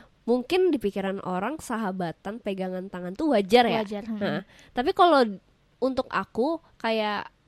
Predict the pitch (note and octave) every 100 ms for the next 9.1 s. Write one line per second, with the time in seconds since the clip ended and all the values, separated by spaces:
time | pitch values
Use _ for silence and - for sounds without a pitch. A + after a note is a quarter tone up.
0 | _ B3+ A#3 A3+ A#3 A#3+ B3 A#3+ C#4 F#4+
1 | C#4 A3 C4+ B3+ D#4 D#4+ C#4 D4 D#4+ C#4+
2 | C#4+ C4+ E4+ E4 C4+ C#4+ D4 D4+ D4+ -
3 | D#4 D#4+ D#4+ D#4+ D#4+ C#4 A#3+ - - B3+
4 | - D4 A4 G4+ - D#4+ B3+ C#4+ C4 A#3
5 | G#3+ - D4 - B3 D#4+ C#4+ A#3+ A3+ B3
6 | F4+ C4 C4 B3 A#3 D#4 D#4 A#3+ - A#3
7 | A3+ A#3 - - - - - A#3 A#3+ -
8 | B3+ C4+ C#4+ B3+ E4 - A#3+ C#4+ C4 G3+